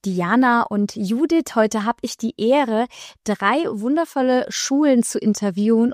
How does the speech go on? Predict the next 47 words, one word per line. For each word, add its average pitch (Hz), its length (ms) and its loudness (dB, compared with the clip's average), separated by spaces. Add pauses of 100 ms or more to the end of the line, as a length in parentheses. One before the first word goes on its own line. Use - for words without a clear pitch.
(100)
Und 254 500 4 (180)
das 226 220 -4
Ganze 226 300 -2
soll 226 160 2
aber 220 160 2
nicht 240 160 -2
nur 262 100 0
darauf 214 260 0
beruhen, 214 300 0
dass 202 160 -2
wir 208 80 -2
uns 196 140 -2
irgendwelche 196 400 -6
schönen 226 260 -2
Konzepte 339 480 -2
angucken, 294 420 -2
sondern 208 320 0
wir 196 80 -2
gucken 196 260 -4
ganz 196 280 2
konkret 196 500 0
auf 175 160 -4
die 180 140 -6
Praxis. - 680 -10
Das 202 200 -4
heißt, 240 300 -2 (460)
was 262 160 0
passiert 330 540 2
im 254 140 4
Unterricht? 247 600 2
Wie 247 100 4
sieht 220 200 0
so 214 100 -4
ein 208 80 0
Schulalltag 220 680 -4
aus? 262 360 2 (340)
Wie 240 100 2
läuft 247 220 2
das 226 140 -4
Ganze 208 280 -4
im 226 120 -6
Team? 262 280 4
Wie 226 80 2
organisiert 214 560 2
man 220 180 2
sich? 208 340 -2
Und 226 360 6